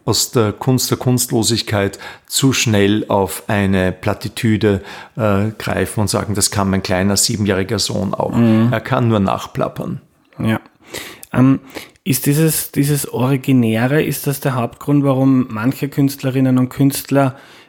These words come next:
Speaker 2: ähm, damit berühmt oder reich oder auf jeden Fall das zu ihrem Beruf machen können und andere nicht? Das war auch eine Frage, gibt ja sehr viele Wohnzimmerkünstlerinnen und Künstler.
Speaker 1: Was
Speaker 2: Äh,
Speaker 1: bestimmt den Preis eines Kunstwerks?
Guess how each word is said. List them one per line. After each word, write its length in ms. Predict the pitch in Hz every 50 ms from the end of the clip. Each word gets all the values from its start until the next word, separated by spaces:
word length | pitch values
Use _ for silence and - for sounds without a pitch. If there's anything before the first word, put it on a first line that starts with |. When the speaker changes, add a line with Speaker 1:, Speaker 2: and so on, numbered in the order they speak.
| _ -
Speaker 2:
ähm, 400 | - 120 123 123 123 117 - - _ -
damit 380 | - 113 113 113 110 110 -
berühmt 680 | - 120 113 107 123 139 151 165 165 165 156 160 - 123
oder 240 | 117 107 110 107 107
reich 420 | 104 104 110 123 143 151 - -
oder 140 | 127 127 127
auf 80 | 120 123
jeden 180 | 120 123 143
Fall 260 | 139 - 143 139 135 123
das 300 | - 131 120 - - -
zu 120 | - 131
ihrem 180 | 117 120 113 110
Beruf 360 | - 113 110 131 160 165 -
machen 360 | 156 147 143 - - 151 143
können 340 | - - 131 131 139 139 135 - - - - _ -
und 100 | 120 113
andere 440 | 107 110 123 135 139 135 131 135 131
nicht? 340 | 131 143 170 175 - -
Das 140 | 139 131 -
war 140 | 127 110 117
auch 100 | 127 -
eine 140 | 143 139 139
Frage, 320 | - - 131 120 123 135 127
gibt 260 | - 135 127 - -
ja 80 | 135
sehr 200 | - - 123 123
viele 340 | 117 - 127 117 113 107 104
Wohnzimmerkünstlerinnen 1600 | 110 107 117 131 147 143 - - - 143 139 139 139 139 135 131 - - 139 139 135 - - - 135 131 131 135 135 139 135
und 140 | 131 135 135
Künstler. 640 | - - 143 139 139 139 - - - 143 147 135 - - - - - - - -
Speaker 1:
Was 200 | 98 107 110 117
Speaker 2:
Äh, 40 | 123
Speaker 1:
bestimmt 320 | 123 127 - 143 139 131
den 120 | - 135 123
Preis 320 | - 110 113 113 120 117
eines 200 | 139 139 135 -
Kunstwerks? 760 | - - 131 127 117 - - 117 127 156 175 - - - -